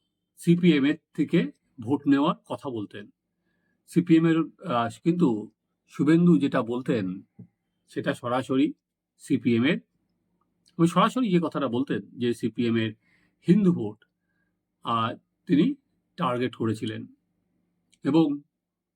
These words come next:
আহ, মুর্শিদাবাদে হরগোবিন্দ দাস এবং চন্দন দাস, দুই সিপিএম এর কর্মী মারা যাওয়ার পর শুভেন্দু কিন্তু সেখানে ছুটে যান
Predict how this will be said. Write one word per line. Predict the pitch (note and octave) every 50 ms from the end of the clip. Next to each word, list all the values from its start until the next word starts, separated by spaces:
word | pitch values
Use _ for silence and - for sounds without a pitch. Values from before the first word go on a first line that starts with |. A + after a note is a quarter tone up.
| _ _ _ _ _ - F#3
আহ, | D3 A#2+ A#2 A2+
মুর্শিদাবাদে | A2 A#2+ C3 C3 - C#3+ C#3+ C#3+ C3+ C3+ A#2+ G#2 G2 F#2+ G2 - - - _ _ _ _ _ _ _ _ _ _ _ _
হরগোবিন্দ | D3+ C#3+ C#3 C3 C3+ C3 C3+ C3+ B2+ C3 A#2+
দাস | A#2 B2+ B2+ B2 B2 - - - _ -
এবং | F#3 C#3 B2+ B2 A#2
চন্দন | A2 - B2 A2 A2 A2+ B2+ B2+ A#2+
দাস, | G#2+ F#2+ - - - - - - _ _ _ _ _ _ _ _ _ _ _ _ _ _ _ _ _ _ _ _ _ _ -
দুই | B2 C3 C3 B2
সিপিএম | - - B2+ - - C3 B2+ A#2+ A#2
এর | A#2+ B2 A#2 A2+ - _ _ _ _ _ _ _ _ _ _ _
কর্মী | - C#3+ C3+ A#2+ B2+ C3
মারা | B2 A#2 A#2 A#2 A#2
যাওয়ার | A2+ A2+ A2+ A2 G#2+ -
পর | - C#3+ F#3 F3+
শুভেন্দু | F3 - C#3 B2 B2 A#2+ A#2 A#2
কিন্তু | A2 A#2 A2 A2 A2
সেখানে | A2 - A#2+ A#2 A#2 A2 A2
ছুটে | - - - F3 D3
যান | E3 D#3 D3+ C#3+